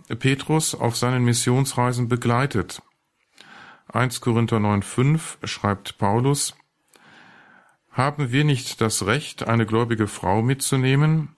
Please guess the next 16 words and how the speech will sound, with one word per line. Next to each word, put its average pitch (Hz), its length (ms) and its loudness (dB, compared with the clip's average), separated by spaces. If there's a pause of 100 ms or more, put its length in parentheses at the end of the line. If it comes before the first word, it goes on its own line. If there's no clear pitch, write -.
(140)
wie 117 220 0
die 107 140 0
übrigen 123 520 0
Apostel 135 600 0
und 110 180 0
die 104 100 -2
Brüder 113 320 0
des 101 300 -2
Herrn 117 320 0
und 113 280 -2
wie 101 120 0
Kephas?“ - 760 -4 (1300)
Kephas 143 520 -2
meint 123 260 0
hier 131 100 0
Petrus. 117 680 -4